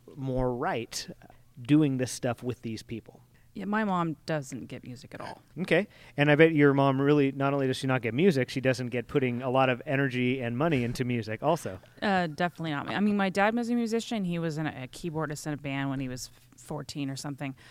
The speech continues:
Speaker 2: But my mom, yeah, definitely is not as connected to music.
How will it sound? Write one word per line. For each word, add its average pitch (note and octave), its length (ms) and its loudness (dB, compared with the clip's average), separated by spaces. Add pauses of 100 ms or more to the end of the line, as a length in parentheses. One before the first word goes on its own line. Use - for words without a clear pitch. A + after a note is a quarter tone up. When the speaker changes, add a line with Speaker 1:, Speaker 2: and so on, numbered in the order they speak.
(140)
Speaker 2:
But - 200 -6
my D#3+ 200 -2
mom, D3 320 -2
yeah, C3+ 180 -4
definitely C3 360 -12
is A#2 120 -14
not B2 280 -8
as C#3 160 -12
connected C3 440 -12
to C3 100 -16
music. B2+ 320 -12